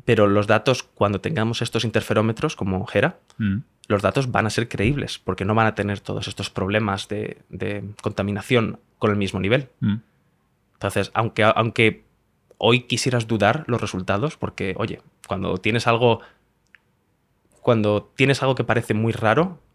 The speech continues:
Speaker 1: necesitas mucha demostración para creértelo.
Speaker 2: Claro.
Speaker 1: Cuando tengamos esa demostración, que no va a ser dentro de mucho, va a ser dentro de unos pocos años,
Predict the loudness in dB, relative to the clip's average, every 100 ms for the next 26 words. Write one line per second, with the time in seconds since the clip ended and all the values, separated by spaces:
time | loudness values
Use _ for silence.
0 | _ _ _ _ _ _ -8 -6 -6 -2
1 | -2 0 0 0 0 2 0 -2 2 2
2 | 4 0 2 0 0 -8 -8 _ _ -10
3 | -10 -10 -20 -20 _ _ _ _ _ _
4 | _ _ _ _ _ _ _ _ _ _
5 | _ _ -20 -4 0 2 2 4 4 2
6 | 2 2 0 -2 0 0 2 2 4 4
7 | 2 -2 -2 -4 -2 -2 -2 -4 -4 -6
8 | -4 -4 -6 -2 -2 0 -2 -4 -6